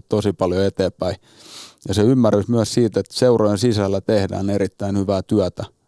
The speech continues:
jotta näitä pelaajia tulee pinnalle. Ja sitten meidän liiga on erittäin hyvä sitä varten, että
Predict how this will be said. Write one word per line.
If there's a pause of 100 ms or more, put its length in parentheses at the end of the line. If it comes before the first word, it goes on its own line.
(140)
jotta
näitä
pelaajia
tulee
pinnalle. (800)
Ja
sitten
meidän
liiga
on
erittäin
hyvä (1400)
sitä
varten,
että